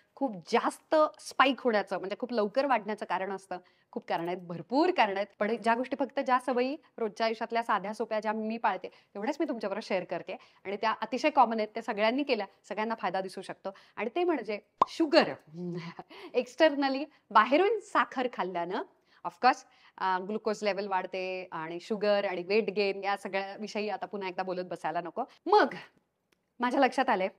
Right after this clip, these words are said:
अ, मी अजूनही, माझं बाळ लहान आहे, टॉडलर मदर आहे, मला त्याच्यासाठी एनर्जी लागते. अ, मधून अधून मीटिंग्स होतात कामाच्या ठिकाणी, चहा कॉफी होतं, या सगळ्यामधून साखर जाते.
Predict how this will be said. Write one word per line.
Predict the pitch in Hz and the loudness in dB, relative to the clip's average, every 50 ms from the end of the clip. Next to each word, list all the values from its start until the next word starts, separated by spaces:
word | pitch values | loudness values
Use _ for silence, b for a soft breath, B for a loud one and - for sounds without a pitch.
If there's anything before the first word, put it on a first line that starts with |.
| _ | _
अ, | - 202 208 202 202 202 202 | -2 0 2 2 2 0 0
मी | 208 214 220 226 233 233 240 240 240 240 240 240 - - | -2 -4 -4 -2 -2 0 0 0 0 0 -2 -2 -2 0
अजूनही, | - 220 220 233 262 269 269 233 240 285 | 0 0 2 2 2 0 0 0 -2 -2
माझं | 277 254 233 190 220 214 | -2 -2 -2 -4 -2 0
बाळ | 190 190 185 202 | 2 2 2 2
लहान | 202 190 - - 277 | 0 -2 -2 -2 -2
आहे, | 233 208 196 | -2 -2 -2
टॉडलर | 208 - 180 175 202 202 214 220 220 | -2 -2 -2 -2 0 0 0 0 0
मदर | 214 208 202 208 247 254 | -2 -2 0 2 4 4
आहे, | 226 208 175 180 b b b b b - | 2 2 -2 -12 b b b b b -6
मला | 202 196 | -4 -4
त्याच्यासाठी | 196 208 196 214 202 - 208 196 - 226 151 - | -4 -4 -6 -6 -6 -6 -6 -4 -4 -6 -6 -4
एनर्जी | 196 208 220 220 254 240 | -2 -2 -2 0 0 0
लागते. | 220 196 - - 175 175 b b b b - | 0 0 -2 -6 -12 -12 b b b b -6
अ, | 196 196 190 | -4 -4 -2
मधून | 196 208 202 202 226 226 | -2 -2 -4 -2 -2 -2
अधून | 214 202 247 240 226 | -2 -2 -2 -2 -2
मीटिंग्स | 226 233 - 254 262 240 - | -2 -2 -2 -4 -4 -4 -4
होतात | 214 - 208 202 - | -2 -2 -2 -2 -2
कामाच्या | 185 175 190 190 - 202 | -4 -4 -4 -4 -6 -8
ठिकाणी, | 190 208 - 226 214 208 | -8 -4 -2 -2 -2 -2
चहा | - 220 202 202 | -2 -4 -2 0
कॉफी | - 214 196 - 233 | 2 2 2 2 0
होतं, | 226 220 208 - 190 185 180 b b b b - | -2 -2 -2 -6 -8 -10 -12 b b b b -8
या | 226 | -6
सगळ्यामधून | 226 247 220 233 247 269 269 254 226 262 269 | -4 0 2 2 2 2 2 0 0 -2 -2
साखर | 269 277 214 - - 202 | -2 -4 -4 -6 -6 -8
जाते. | 196 196 160 - - | -6 -6 -8 -8 -10